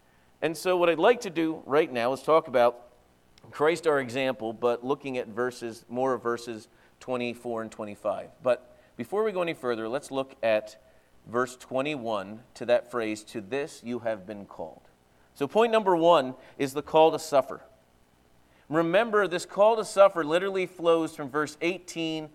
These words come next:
all the way down through, and we talked about it last week, that literally saying it's a gracious thing to suffer unjustly,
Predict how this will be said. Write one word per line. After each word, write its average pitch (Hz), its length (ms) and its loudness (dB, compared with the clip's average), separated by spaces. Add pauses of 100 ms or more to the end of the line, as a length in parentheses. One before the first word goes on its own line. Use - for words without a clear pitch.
(280)
all 156 180 8
the 185 80 0
way 170 140 0
down 156 280 2
through, 147 540 -2 (400)
and 165 160 2
we 170 160 0
talked 185 340 6
about 190 160 6
it 180 100 2
last 180 360 4
week, 160 140 -4
that 156 100 0
literally 196 380 2
saying 170 300 -4
it's 160 120 -6
a 165 80 -2
gracious 185 760 2
thing 175 440 -2 (680)
to 190 160 -4
suffer 196 440 4
unjustly, 170 720 0